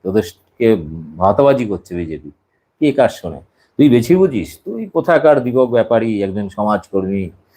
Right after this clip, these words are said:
হ্যাঁ, YouTube-এ সাংবাদিকতা নাম করে মানুষকে ভড়কি দিচ্ছিস,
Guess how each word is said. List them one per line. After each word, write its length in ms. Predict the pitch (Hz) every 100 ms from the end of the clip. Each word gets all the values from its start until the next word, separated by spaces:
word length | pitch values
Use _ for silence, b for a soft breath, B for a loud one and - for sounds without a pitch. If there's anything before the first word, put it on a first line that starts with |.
| b _ -
হ্যাঁ, 160 | 135
YouTube-এ 420 | 90 92 92 101 90
সাংবাদিকতা 720 | - 92 95 95 95 95 90 - _
নাম 240 | 87 90 92
করে 240 | 95 98
মানুষকে 480 | 90 90 90 - 92
ভড়কি 400 | 71 87 - 110
দিচ্ছিস, 520 | 95 - 107 78 -